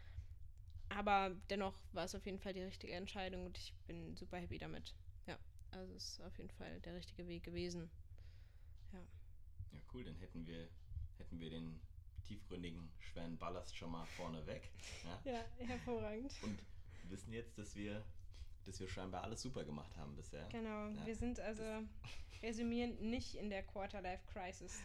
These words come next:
Speaker 2: Noch nicht,
Speaker 1: Noch
Speaker 2: aber
Speaker 1: nicht, noch nicht. Geht ja
Speaker 2: aber
Speaker 1: auch bis neunundzwanzig.
Speaker 2: Genau, erstens haben wir noch ein bisschen Zeit,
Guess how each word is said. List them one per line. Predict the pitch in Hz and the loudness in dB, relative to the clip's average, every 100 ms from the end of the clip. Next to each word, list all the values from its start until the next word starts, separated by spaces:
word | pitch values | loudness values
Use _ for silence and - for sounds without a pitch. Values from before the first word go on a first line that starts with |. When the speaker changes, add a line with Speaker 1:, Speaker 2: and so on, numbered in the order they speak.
| - | -2
Speaker 2:
Noch | 95 117 - | 6 8 6
nicht, | 127 101 - | 4 2 2
Speaker 1:
Noch | - 120 | 4 8
Speaker 2:
aber | 107 208 104 113 | 8 8 6 4
Speaker 1:
nicht, | 139 - | 2 -2
noch | 226 208 | -2 0
nicht. | 190 190 - | 0 2 6
Geht | 254 | 8
ja | 220 | 8
Speaker 2:
aber | |
Speaker 1:
auch | 208 | 6
bis | 202 | 2
neunundzwanzig. | 208 190 196 - 202 185 170 - - - - | 2 2 2 0 0 0 -2 -4 -4 -2 0
Speaker 2:
Genau, | 104 95 | 2 4
erstens | - 110 143 113 | 6 4 4 4
haben | 113 | 6
wir | 107 | 6
noch | |
ein | 95 | 4
bisschen | 90 - 107 - | 2 2 0 -2
Zeit, | - 98 131 | -4 -4 -4